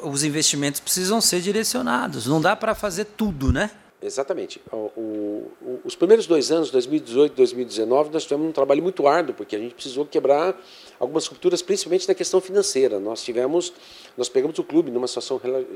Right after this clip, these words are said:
Speaker 2: relativamente delicada com relação aos custos. Então, então, um exemplo, nós tínhamos um custo de mão de obra de acima de setenta e cinco por cento do, do, da receita do clube.
Speaker 1: Vocês receberam o clube do, do, do Chicão?
Speaker 2: Não,
Speaker 1: Da, da gestão do
Speaker 2: do... do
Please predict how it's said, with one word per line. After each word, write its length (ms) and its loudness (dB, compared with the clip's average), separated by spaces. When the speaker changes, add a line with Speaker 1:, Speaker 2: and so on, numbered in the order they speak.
Speaker 2:
relativamente 480 0
delicada 500 0
com 120 -4
relação 280 -2
aos 100 -4
custos. 480 -4
Então, 240 -2
então, 380 2
um 40 6
exemplo, 380 4
nós 140 -4
tínhamos 200 -8
um 80 -8
custo 400 -8
de 80 -2
mão 200 8
de 120 2
obra 300 8
de 180 2
acima 320 4
de 60 0
setenta 320 -2
e 40 -6
cinco 280 -8
por 80 -2
cento 400 0
do, 140 -4
do, 80 -16
da 120 6
receita 480 0
do 100 -8
clube. 380 -6
Speaker 1:
Vocês 180 2
receberam 480 4
o 40 -2
clube 280 2
do, 380 0
do, 260 -2
do 160 -4
Chicão? 460 0
Speaker 2:
Não, 460 0
Speaker 1:
Da, 100 0
da 140 4
gestão 480 2
do 60 -2
Speaker 2:
do... 320 0
do 40 -12